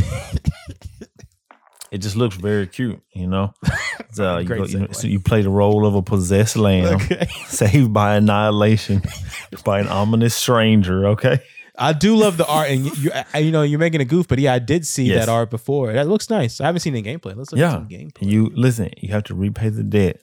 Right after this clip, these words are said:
Speaker 2: by building a loyal following <laughs> in his name.
Speaker 1: I'm still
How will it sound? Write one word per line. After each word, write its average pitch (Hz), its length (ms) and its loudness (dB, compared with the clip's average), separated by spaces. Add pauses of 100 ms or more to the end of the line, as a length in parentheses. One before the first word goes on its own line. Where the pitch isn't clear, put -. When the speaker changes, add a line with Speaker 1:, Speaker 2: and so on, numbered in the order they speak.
Speaker 2:
by - 100 -14
building 95 440 0
a 95 140 -4
loyal 110 240 4
following 101 680 0 (140)
<laughs> - 120 -2
in 139 220 6 (300)
his 117 240 2
name. 113 180 4 (180)
Speaker 1:
I'm 185 120 0
still 214 280 -4